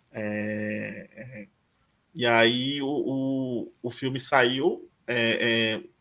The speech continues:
lá no Festival de Adelaide, depois foi pra Sundance, aí passou pelo S X S W, enfim, vários outros festivais.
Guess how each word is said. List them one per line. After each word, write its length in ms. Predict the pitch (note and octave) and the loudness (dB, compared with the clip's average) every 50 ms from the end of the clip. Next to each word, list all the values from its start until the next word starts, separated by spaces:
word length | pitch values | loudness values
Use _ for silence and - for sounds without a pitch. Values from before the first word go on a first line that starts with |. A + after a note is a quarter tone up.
| _ _ _ - | _ _ _ 2
lá 160 | C3+ C3+ D#3 | 4 4 4
no 40 | E3+ | 4
Festival 260 | E3+ C#3 A#2+ - A#2+ A#2 | 2 -2 0 0 2 2
de 40 | A#2+ | 2
Adelaide, 480 | A#2+ C3 C3 C3 B2+ C#3+ E3+ F#3+ F3+ | 2 2 4 4 4 4 4 2 0
depois 300 | D#3+ B2+ - - C3 A#2 | -2 -6 -6 -6 -8 -6
foi 80 | - B2 | -6 -8
pra 160 | A#2+ C#3+ B2+ | -6 -4 -6
Sundance, 480 | - - - D3 D#3 F3 F3+ E3+ F3 - | -6 -4 -4 -2 0 2 2 2 4 4
aí 60 | C3 | 2
passou 280 | - - - - - B2 | 2 2 -2 -4 -4 -6
pelo 280 | - - A#2 A2+ A#2 A#2 | -2 -2 -2 0 0 0
S 140 | A2+ A2+ | 0 -2
X 200 | - - - A#2 | -6 -10 -8 -6
S 200 | A2+ G#2+ - - | -6 -4 -6 -4
W, 600 | B2+ A#2 A#2+ C3 D3+ D3 C3 A#2+ A2+ A#2 A#2 A#2 - _ _ _ _ _ _ _ _ _ - | -2 2 2 4 4 4 4 2 0 -2 -6 -8 -8 _ _ _ _ _ _ _ _ _ -8
enfim, 300 | - A#2+ A#2+ - C3+ C#3+ | -8 -8 -6 -6 -8 -6
vários 300 | C3 B2 B2 C3 C#3 B2 | 0 2 2 2 2 0
outros 200 | B2 B2+ B2 - | -4 -4 -4 -4
festivais. 680 | - A#2+ A#2 - A#2+ A2 G#2+ G#2+ A#2+ C#3 E3 - - - | -6 -6 -6 -6 -4 0 2 2 2 2 0 -4 -8 -16